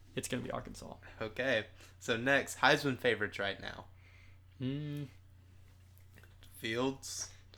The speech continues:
Speaker 2: Mac
Speaker 1: The, the
Speaker 2: Jones.
Speaker 1: boring side has to say Trevor Lawrence.
Speaker 2: Yeah.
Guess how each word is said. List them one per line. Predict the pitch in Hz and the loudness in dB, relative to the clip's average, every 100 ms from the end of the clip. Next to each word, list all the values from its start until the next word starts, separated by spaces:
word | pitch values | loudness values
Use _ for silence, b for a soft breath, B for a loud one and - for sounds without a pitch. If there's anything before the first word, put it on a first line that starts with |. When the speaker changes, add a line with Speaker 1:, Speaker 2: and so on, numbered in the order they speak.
| 123 | -10
Speaker 2:
Mac | 117 107 101 | 0 0 0
Speaker 1:
The, | - 156 | 2 4
the | 139 | 6
Speaker 2:
Jones. | 131 131 | 4 6
Speaker 1:
boring | 143 160 151 | 6 6 2
side | 139 131 123 120 | 2 4 6 4
has | 120 117 117 - | 2 2 2 -2
to | |
say | 120 120 | -4 -2
Trevor | 117 120 113 | -2 -4 -4
Lawrence. | 113 113 113 127 - - - | -2 -2 -4 -6 -12 -16 -10
Speaker 2:
Yeah. | 113 98 | -6 -2